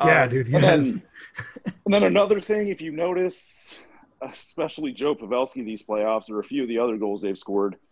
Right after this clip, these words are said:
Speaker 2: Sure.
Speaker 3: it's
Speaker 2: He,
Speaker 3: kinda
Speaker 2: he's
Speaker 3: throw it soft at the net or don't take your hardest shot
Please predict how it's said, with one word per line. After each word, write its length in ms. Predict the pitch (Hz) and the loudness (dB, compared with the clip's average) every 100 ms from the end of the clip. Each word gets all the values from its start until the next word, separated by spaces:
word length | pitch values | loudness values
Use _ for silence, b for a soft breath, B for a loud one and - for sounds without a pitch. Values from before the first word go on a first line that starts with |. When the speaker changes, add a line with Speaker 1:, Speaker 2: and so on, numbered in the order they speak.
| _ | _
Speaker 2:
Sure. 320 | _ - 117 117 | _ -6 -2 2
Speaker 3:
it's 200 | 185 175 | 2 2
Speaker 2:
He, 100 | 208 - - | -2 -2 -4
Speaker 3:
kinda 140 | - 185 226 | 4 6 6
Speaker 2:
he's 20 | 202 | 4
Speaker 3:
throw 320 | - 202 202 | 4 6 6
it 100 | - _ _ _ _ - | 2 _ _ _ _ -18
soft 680 | - - 147 185 - _ - | -10 0 2 2 -2 _ -10
at 120 | 180 | -8
the 100 | 170 | -8
net 320 | 160 180 214 | -4 -4 -6
or 80 | 135 | -8
don't 300 | 123 135 143 | -6 -6 -6
take 240 | - 165 156 | -6 -6 -6
your 160 | 131 | -10
hardest 400 | - 147 147 160 | -2 -2 0 -4
shot 360 | - 175 190 | -4 -4 -4